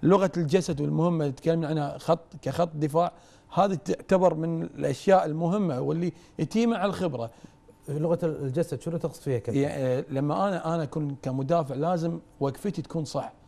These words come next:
Speaker 1: لازم وقفتي تكون صح، خاصة بالكرات العرضية،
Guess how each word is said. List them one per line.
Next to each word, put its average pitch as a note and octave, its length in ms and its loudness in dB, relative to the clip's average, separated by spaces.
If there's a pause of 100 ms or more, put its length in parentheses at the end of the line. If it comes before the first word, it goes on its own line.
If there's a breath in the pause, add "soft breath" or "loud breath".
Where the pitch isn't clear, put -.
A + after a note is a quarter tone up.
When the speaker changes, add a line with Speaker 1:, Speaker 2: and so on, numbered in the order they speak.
(300 soft breath)
Speaker 1:
لازم C#3 320 0
وقفتي D3+ 320 -4
تكون D#3 220 -4
صح، - 420 -4
خاصة D3 360 -2
بالكرات D3 460 0
العرضية، D3 520 -2